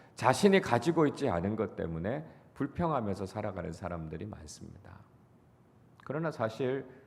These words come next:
대부분의 사람들은 자기 자신이 굉장히 많은 것을 가지고 있다라고 하는 것을 깨닫지 못하면서 살아갈 때가 많습니다.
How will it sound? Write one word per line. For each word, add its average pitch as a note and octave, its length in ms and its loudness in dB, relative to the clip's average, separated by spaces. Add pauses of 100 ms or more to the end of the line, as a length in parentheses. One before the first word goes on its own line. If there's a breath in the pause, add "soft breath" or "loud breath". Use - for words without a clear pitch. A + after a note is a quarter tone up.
(140)
대부분의 C#3 480 0
사람들은 A#2 720 0 (480 loud breath)
자기 D#3 280 6
자신이 E3+ 360 6
굉장히 F#3 480 8
많은 C3+ 480 10
것을 E3+ 300 2
가지고 A#2+ 400 0
있다라고 G2+ 520 0
하는 F#2+ 240 -2
것을 A#2 400 -4 (300 loud breath)
깨닫지 E3 380 -2
못하면서 G#2 600 -4
살아갈 F2+ 440 -8
때가 E2+ 340 -10
많습니다. D#2+ 580 -16